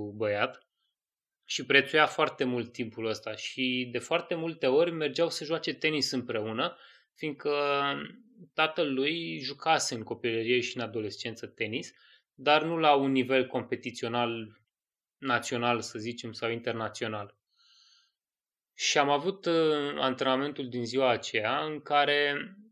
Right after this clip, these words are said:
mi-am dat seama că ceva nu era chiar în regulă față de ce știam eu și copilul a avut suficientă încredere încât să-mi spună că în ziua de dinainte a jucat tenis cu tatălui, fiindcă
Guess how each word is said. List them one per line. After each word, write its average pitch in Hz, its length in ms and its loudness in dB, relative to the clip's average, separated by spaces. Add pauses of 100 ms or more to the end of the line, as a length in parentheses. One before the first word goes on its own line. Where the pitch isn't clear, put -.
mi-am 143 200 0
dat 175 120 4
seama 175 300 0
că 165 120 -4
ceva 160 400 0
nu 160 180 -2
era 151 880 2
chiar 151 180 2
în 139 140 0
regulă 120 440 2
față 113 300 -2
de 113 180 -6
ce 120 320 2
știam 117 520 -2
eu 117 260 -4 (800)
și 160 640 -2
copilul 180 360 2
a 175 80 10
avut 170 220 4
suficientă 165 600 -4
încredere 131 520 2
încât 151 280 -4
să-mi 156 180 -6
spună 156 420 -2
că 120 460 0 (1120)
în 127 140 -2
ziua 135 320 4
de 131 100 4
dinainte 123 600 0
a 113 200 2
jucat 110 360 0
tenis 131 240 -2
cu - 100 -18
tatălui, 127 520 -2
fiindcă 120 600 -10